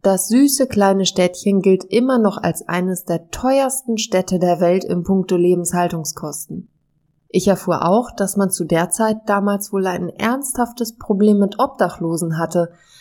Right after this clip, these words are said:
Es seien derzeit sechs oder sieben auf der Insel, ja, man war sich nicht so ganz sicher.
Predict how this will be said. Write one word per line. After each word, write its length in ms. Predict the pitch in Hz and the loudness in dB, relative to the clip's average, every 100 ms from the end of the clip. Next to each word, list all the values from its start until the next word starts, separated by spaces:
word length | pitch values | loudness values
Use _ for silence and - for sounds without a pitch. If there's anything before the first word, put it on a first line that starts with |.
| _ - | _ -2
Es 180 | 185 | 0
seien 320 | 196 196 202 202 | 4 4 4 4
derzeit 540 | 202 202 202 190 - | 2 2 2 0 0
sechs 440 | 226 240 240 - | 2 2 2 -2
oder 300 | - 202 196 | 2 4 4
sieben 340 | 190 240 220 160 | 4 2 2 2
auf 220 | - 160 | 0 0
der 160 | 175 - | 0 2
Insel, 500 | 180 180 185 175 - | 2 4 4 2 2
ja, 180 | 196 202 | 2 4
man 240 | 190 180 | 4 2
war 180 | 180 190 | 2 2
sich 200 | 190 180 | 0 0
nicht 200 | 196 196 | -2 0
so 120 | 175 | 0
ganz 260 | 185 190 190 | 0 0 0
sicher. 460 | 202 175 156 165 | -2 -2 -6 -8